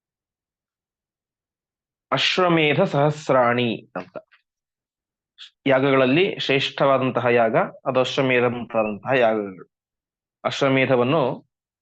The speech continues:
ಯಜ್ಞಗಳ ರಾಜ ಅಂತ ಕರೀತಾರೆ. ಆ ರೀತಿಯಾದಂತಹ ಅಶ್ವಮೇಧ ಯಾಗ. ಅದೇ ರೀತಿಯಾಗಿ ವಾಜಪೇಯ ಅಯುತಾನಿಚ. ಅಶ್ವಮೇಧ ಸಹಸ್ರ ಅಂದ್ರೆ ಒಂದು ಸಾವಿರ ಅಶ್ವಮೇಧ ಯಾಗಗಳು. ಮತ್ತೆ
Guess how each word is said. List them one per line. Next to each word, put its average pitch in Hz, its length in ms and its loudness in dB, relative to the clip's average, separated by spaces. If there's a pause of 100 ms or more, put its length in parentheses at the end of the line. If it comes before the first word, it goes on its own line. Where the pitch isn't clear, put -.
(640)
ಯಜ್ಞಗಳ 143 520 0
ರಾಜ 135 300 2
ಅಂತ 135 520 0 (280)
ಕರೀತಾರೆ. 120 520 -4 (520)
ಆ 127 80 0
ರೀತಿಯಾದಂತಹ 131 680 0
ಅಶ್ವಮೇಧ 123 580 -2
ಯಾಗ. 107 260 0 (800)
ಅದೇ 139 220 2
ರೀತಿಯಾಗಿ 135 720 0 (580)
ವಾಜಪೇಯ 143 840 2 (140)
ಅಯುತಾನಿಚ. 151 720 2 (800)
ಅಶ್ವಮೇಧ 135 440 0
ಸಹಸ್ರ 147 420 0
ಅಂದ್ರೆ 151 180 2
ಒಂದು 147 200 2
ಸಾವಿರ 151 420 2
ಅಶ್ವಮೇಧ 131 380 0
ಯಾಗಗಳು. 117 500 0 (840)
ಮತ್ತೆ 165 580 -2